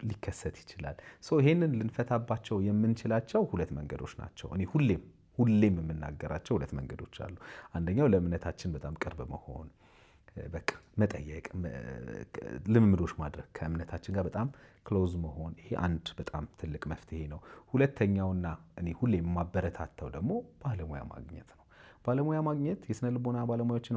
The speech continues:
ማግኘት በህይወታችን ላይ ያላየኑን መንገድ እንድናይ ያግዘናል። ምክንያቱም ባለሙያ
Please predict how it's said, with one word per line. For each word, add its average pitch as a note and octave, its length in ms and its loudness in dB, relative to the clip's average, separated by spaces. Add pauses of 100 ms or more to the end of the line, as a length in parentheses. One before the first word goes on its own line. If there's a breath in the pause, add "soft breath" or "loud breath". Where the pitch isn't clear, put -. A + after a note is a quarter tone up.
ማግኘት C3+ 640 6
በህይወታችን B2+ 680 4
ላይ D#3 140 2 (140)
ያላየኑን G#2+ 760 2
መንገድ G2+ 420 0
እንድናይ F#2 520 -4
ያግዘናል። - 640 -10 (300 loud breath)
ምክንያቱም B2 460 2 (160)
ባለሙያ D3+ 520 4